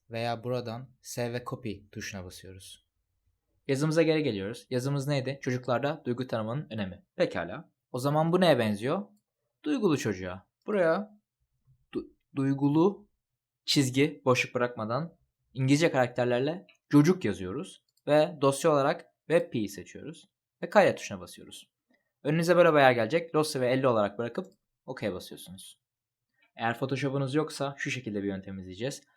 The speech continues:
Lightshot denilen bir tane bedava uygulama var. Linkini videonun açıklama kısmından bulabilirsiniz. Uygulamayı kurduktan sonra fotoğrafımızı normal şekilde açıyoruz. Sağ alttan Lightshot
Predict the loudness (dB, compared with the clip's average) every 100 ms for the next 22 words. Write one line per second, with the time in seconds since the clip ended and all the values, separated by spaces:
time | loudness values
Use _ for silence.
0 | _ 2 2 2 -4 -4 -6 -6 -4 -4
1 | -6 -6 -4 -2 0 0 0 -2 -4 -6
2 | -6 -10 -12 _ _ _ _ -10 -6 -4
3 | -4 -4 -4 -2 -2 -4 -4 -6 -6 -8
4 | -6 -4 -2 -4 -4 -12 -16 -20 -20 _
5 | _ _ _ -6 0 0 0 -2 -2 -2
6 | 0 0 0 -6 -6 -6 -8 -8 -8 -8
7 | -6 -4 -4 -6 -10 -10 -8 -2 0 -2
8 | -4 -14 _ _ -8 2 4 4 2 -2
9 | -4 -4 -10 _ _ _ -4 0 0 -2
10 | -8 -10